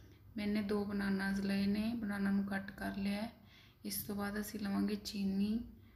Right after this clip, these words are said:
ਟੂਟੀ ਫਰੂਟੀ, custard powder।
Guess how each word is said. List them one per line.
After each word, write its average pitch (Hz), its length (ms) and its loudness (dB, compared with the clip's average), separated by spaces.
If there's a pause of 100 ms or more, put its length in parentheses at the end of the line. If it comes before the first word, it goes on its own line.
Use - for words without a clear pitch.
(240)
ਟੂਟੀ 202 280 -4
ਫਰੂਟੀ, 208 680 -2 (1400)
custard 196 480 -6
powder। 208 560 0